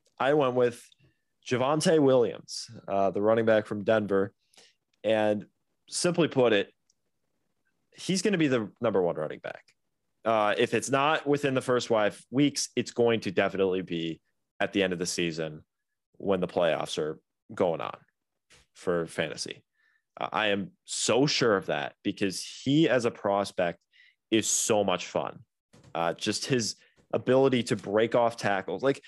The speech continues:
if you thought watching Najee break tackles was fun, Najee does not have the same kind of contact balance that Javonte does. Javonte is a fucking bowling ball,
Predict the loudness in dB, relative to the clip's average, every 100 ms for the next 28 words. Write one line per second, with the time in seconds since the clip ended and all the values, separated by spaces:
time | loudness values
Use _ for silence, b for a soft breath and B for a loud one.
0 | B -6 0 0 2 4 2 0 -8 -2
1 | 0 2 0 -2 -2 -8 _ _ -4 -2
2 | 0 0 2 0 2 0 0 0 0 2
3 | 0 -2 -2 -4 0 0 0 0 0 -2
4 | b _ _ -6 0 0 0 0 2 2
5 | 2 -4 0 0 -2 -2 -2 -2 -2 -2
6 | 0 0 -2 0 0 0 -2 -4 -6 -6
7 | -8 b b -4 -2 0 0 0 0 0
8 | 0 -2 -4 -8 -16 _ -6 0 2 2
9 | 4 4 4 0 0 -2 -2 -6 0 2
10 | 4 2 -4 -6 -8 -8